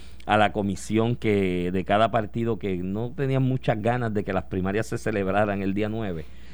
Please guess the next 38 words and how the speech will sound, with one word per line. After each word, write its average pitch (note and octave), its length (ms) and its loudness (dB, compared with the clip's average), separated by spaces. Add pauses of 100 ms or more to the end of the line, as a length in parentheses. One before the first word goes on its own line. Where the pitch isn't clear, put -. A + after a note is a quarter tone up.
(340)
que C3 160 4
si B2+ 260 6
él D#3 120 6
se F#3+ 160 2
paraba E3 320 2
allí D#3+ 200 -2
a D#3+ 60 0
defenderse, D3+ 800 -2 (120)
iba A2+ 180 0
a G#2+ 40 0
decirla. F2 520 -6 (720)
Y G#2+ 120 0
iba G#2 180 4
a C3 40 4
decirle, B2+ 360 0
"Es C3+ 80 0
que E3+ 180 -4
fulano D#3 360 -2
me D#3 160 -2
llamó, C#3 500 -2
fulano B2 380 0
me C#3+ 120 0
dijo C#3+ 300 2
esto, C#3 360 -2
fulano A#2 360 -2
me C#3+ 80 2
obstaculizó C3+ 580 0
en C3 120 -2
esto, - 480 -2 (480)
presenté B2+ 480 2
tal D3 180 2
cotización D3 720 -2
para C#3+ 240 2
las C#3 120 0
papeletas C#3 580 0
y C3 80 0
los B2 180 0 (340)
comisionados B2+ 720 2